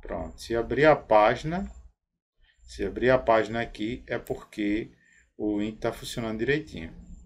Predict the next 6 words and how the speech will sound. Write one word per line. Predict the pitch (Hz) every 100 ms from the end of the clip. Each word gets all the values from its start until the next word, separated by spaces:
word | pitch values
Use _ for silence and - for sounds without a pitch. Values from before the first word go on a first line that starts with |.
| - _ - - -
Tá | 107
vendo | 123 117
aqui, | - 160
ó? | 135 95 - - - _ _ _ - - - - - - - - _ _ - -
Tá | -
certo? | - 117 147 -